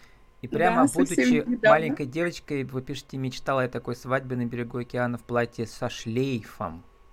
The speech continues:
Speaker 1: И так и произошло. Если создаешь внутреннюю гармонию, то создаешь и внешнюю гармонию. Э, платьев со шлейфом у вас я в коллекции не нашел,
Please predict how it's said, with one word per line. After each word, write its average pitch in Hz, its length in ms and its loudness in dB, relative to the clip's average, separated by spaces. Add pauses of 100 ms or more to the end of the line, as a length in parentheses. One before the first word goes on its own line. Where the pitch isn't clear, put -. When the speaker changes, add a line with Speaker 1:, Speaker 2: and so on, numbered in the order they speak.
(460)
Speaker 1:
И - 80 -16
так - 340 0
и 147 60 -8
произошло. 117 840 -6 (1500)
Если 131 200 -10
создаешь 143 460 0
внутреннюю 165 440 -4
гармонию, 131 460 0
то 113 100 -12
создаешь 120 540 -4
и 135 40 -6
внешнюю 123 720 -6
гармонию. 110 560 -10 (720)
Э, 131 360 6 (300)
платьев 170 460 4
со - 140 -6
шлейфом 151 540 -2
у 131 60 0
вас 151 260 4
я 135 120 0
в 143 80 -16
коллекции 131 460 -4
не 131 120 0
нашел, 123 460 -4